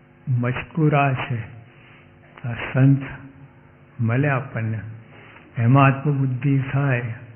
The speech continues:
જો મળ્યા તો છે, પણ આત્મબુદ્ધિ થતી નહીં. ગઈકાલે વાત કરી હતી ને,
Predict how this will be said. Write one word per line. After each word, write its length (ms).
જો 120
મળ્યા 400
તો 180
છે, 220
પણ 160
આત્મબુદ્ધિ 720
થતી 420
નહીં. 280
ગઈકાલે 440
વાત 340
કરી 120
હતી 240
ને, 80